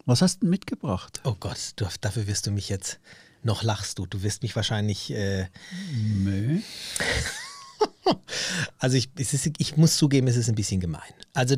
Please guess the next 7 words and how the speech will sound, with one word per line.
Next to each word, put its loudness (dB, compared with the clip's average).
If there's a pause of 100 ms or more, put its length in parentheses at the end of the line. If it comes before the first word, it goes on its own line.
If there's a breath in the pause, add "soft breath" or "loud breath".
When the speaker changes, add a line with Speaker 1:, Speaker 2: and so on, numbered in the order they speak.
(180)
Speaker 2:
ich 0
habe 4
heute 4
was 0
mitgebracht 2 (280 loud breath)
für 4 (1080)
dich 4